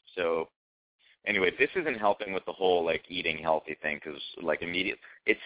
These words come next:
I'm telling you, fuck, man, it's not the alcohol. Like, obviously, like, uh, I,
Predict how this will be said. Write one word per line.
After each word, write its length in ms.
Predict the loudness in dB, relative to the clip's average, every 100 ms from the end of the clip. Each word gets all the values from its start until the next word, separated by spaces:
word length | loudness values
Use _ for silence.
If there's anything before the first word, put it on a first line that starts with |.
| -4
I'm 140 | -4 0
telling 300 | 2 2 2
you, 220 | 0 -2 _ _ _ _ _ _ _ _ -8
fuck, 260 | -8 -6
man, 280 | 0 2 2
it's 180 | -2 -2
not 260 | 2 2
the 120 | 4 6
alcohol. 540 | 6 4 -2 0 2
Like, 140 | 0 2
obviously, 540 | 2 2 -2 0 2
like, 220 | 2 0 -2
uh, 40 |
I, 340 | -2 0 0